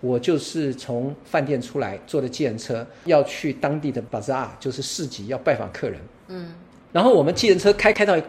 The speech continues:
Speaker 1: 广场，就看到好多人全部往广场那边走啊。我说：“怎么回事？”哇，那个司机好兴奋啊。
Speaker 2: 嗯。
Speaker 1: 他说：“是，是，是，我们可不可以停一下？”
Speaker 2: <laughs> 是，
Speaker 1: 我说：
Speaker 2: 是，是哦。
Speaker 1: “对，对，对。”他说：“呃，已经好久没有了。今天呢，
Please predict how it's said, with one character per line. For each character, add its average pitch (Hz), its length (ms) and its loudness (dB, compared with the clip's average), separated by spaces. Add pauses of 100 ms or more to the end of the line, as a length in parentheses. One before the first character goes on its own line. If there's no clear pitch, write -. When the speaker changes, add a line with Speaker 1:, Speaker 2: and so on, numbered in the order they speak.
Speaker 1:
广 156 180 2
场， - 160 -4 (340)
就 311 100 0
看 302 100 -2
到 294 80 0
好 233 420 4
多 311 180 0
人 277 120 4
全 277 160 2
部 311 120 2
往 269 180 6
广 262 160 2
场 240 120 -2
那 233 80 6
边 277 160 2
走 175 280 6
啊。 143 260 2
我 165 80 -8
说 240 220 -4 (200)
：“怎 175 140 0
么 226 60 6
回 160 160 2
事？” 160 180 -4 (480)
哇， 220 140 -6
那 269 80 4
个 247 80 6
司 254 200 -2
机 247 140 2
好 147 320 2
兴 214 260 2
奋 180 220 4
啊。 110 160 -6 (200)
Speaker 2:
嗯。 175 120 -16
Speaker 1:
他 208 100 -8
说 233 160 -2 (100)
：“是， - 280 -2
是， - 220 -6
是， - 180 -8 (220)
我 151 140 -2
们 202 100 0
可 220 100 0
不 226 60 2
可 220 40 2
以 180 40 2
停 143 260 -2
一 185 80 6
下？” 190 160 2 (120)
Speaker 2:
<laughs> - 100 -8
是， 262 140 2
Speaker 1:
我 208 80 6
说： 226 220 6
Speaker 2:
是， - 80 -2
是 214 160 2
哦。 170 140 2
Speaker 1:
“对， - 120 12
对， 269 160 6
对。” - 200 0 (300)
他 262 80 2
说 269 280 10 (320)
：“呃， 190 160 2
已 220 80 2
经 285 160 6
好 247 220 6
久 254 160 8
没 190 140 6
有 247 140 8
了。 143 220 6 (280)
今 285 180 6
天 277 160 10
呢， 240 220 8